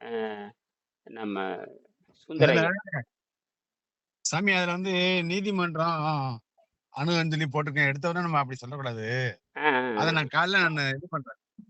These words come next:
Speaker 2: கட் பண்ணி நான் ஒரு டிராஃப்ட் கொடுத்தேன்.
Speaker 1: அவ்வளவுதான். அதை, அதை எடுத்துடலாம். அதை, அதை எடுத்துடலாம். கீழே நாலு வரி எடுத்துடலாம். சும்மா ஒரு,
Speaker 2: ஆ.
Speaker 1: ஒரு இது, ஒரு ப-,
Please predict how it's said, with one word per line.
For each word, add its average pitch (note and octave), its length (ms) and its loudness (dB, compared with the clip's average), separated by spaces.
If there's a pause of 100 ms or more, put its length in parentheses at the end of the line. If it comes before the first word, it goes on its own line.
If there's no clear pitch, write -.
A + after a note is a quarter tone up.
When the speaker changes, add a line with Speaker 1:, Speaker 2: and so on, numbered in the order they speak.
(160)
Speaker 2:
கட் C3+ 160 -2
பண்ணி F#3+ 180 4
நான் C#3+ 180 0
ஒரு C3 220 0
டிராஃப்ட் A#2+ 600 -4
கொடுத்தேன். - 380 -20 (120)
Speaker 1:
அவ்வளவுதான். A3 500 12
அதை, F3 220 12
அதை F3+ 220 12
எடுத்துடலாம். A3+ 460 12
அதை, - 0 -
அதை C3+ 300 10
எடுத்துடலாம். D3 520 10
கீழே F#3+ 220 8
நாலு D#3 260 12
வரி D3 180 12
எடுத்துடலாம். C3 220 0
சும்மா A#3+ 340 10
ஒரு, F#3+ 300 12 (180)
Speaker 2:
ஆ. C3+ 100 4 (240)
Speaker 1:
ஒரு A2+ 400 4
இது, F3 380 8
ஒரு C#3+ 220 4
ப-, - 140 -10